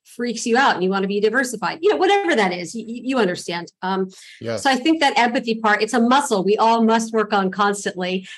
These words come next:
Speaker 1: uh, but is incredibly important.
Speaker 2: Good anal-, a lot of,
Speaker 1: Um,
Speaker 2: lot of, lot of medical analogies here. So this is good. <laughs>
Speaker 1: Like
Speaker 2: Muscle,
Speaker 1: disembody?
Speaker 2: disembody. <laughs>
Speaker 1: Yeah, exactly. Right. Yeah. Who would have thought from my background that <laughs> that would be it?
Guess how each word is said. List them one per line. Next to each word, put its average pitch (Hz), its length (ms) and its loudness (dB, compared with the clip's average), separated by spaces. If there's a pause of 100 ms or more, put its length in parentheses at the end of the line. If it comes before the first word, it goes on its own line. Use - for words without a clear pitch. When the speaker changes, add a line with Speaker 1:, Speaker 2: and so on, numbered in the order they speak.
(160)
Speaker 1:
uh, 175 380 2
but 208 100 2
is 202 140 2
incredibly 196 500 0
important. 170 580 -6 (360)
Speaker 2:
Good 143 140 2
anal-, 123 240 0
a - 20 4
lot 160 120 4
of, 185 60 4
Speaker 1:
Um, 185 120 2
Speaker 2:
lot 147 180 0
of, 127 180 -4 (100)
lot 143 140 0
of 180 80 -4
medical 127 320 -2
analogies 92 460 -6
here. 92 260 -8
So 104 160 -6
this 147 240 -12
is 139 80 -8
good. 90 300 2
<laughs> - 40 -4 (1200)
Speaker 1:
Like 247 260 -2
Speaker 2:
Muscle, 262 80 0
Speaker 1:
disembody? 233 520 2
Speaker 2:
disembody. 131 600 -8
<laughs> - 140 -10
Speaker 1:
Yeah, 277 240 2
exactly. 262 400 2
Right. 247 320 2
Yeah. 214 220 -2
Who 226 340 -4
would 285 100 -2
have 247 100 -2
thought 233 280 2
from 220 120 -4
my 220 140 2
background 214 540 0
that 302 1300 -2
<laughs> - 80 -8
that 220 160 2
would 226 100 -2
be 220 160 2
it? 214 220 -2